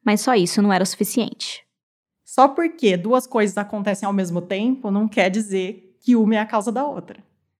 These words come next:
Speaker 1: Eles precisavam checar se aquelas mães não tinham outras coisas em comum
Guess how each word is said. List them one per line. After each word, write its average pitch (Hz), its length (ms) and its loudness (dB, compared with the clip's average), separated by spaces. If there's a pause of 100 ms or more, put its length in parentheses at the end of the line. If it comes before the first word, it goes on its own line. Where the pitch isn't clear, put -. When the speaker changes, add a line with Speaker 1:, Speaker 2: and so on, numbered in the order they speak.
(100)
Speaker 1:
Eles 285 180 6
precisavam 233 500 2
checar 196 560 0
se - 140 -6
aquelas 247 340 2
mães 220 280 4
não 240 100 4
tinham 214 340 2
outras 320 440 2
coisas 233 340 4
em 226 100 6
comum 220 400 4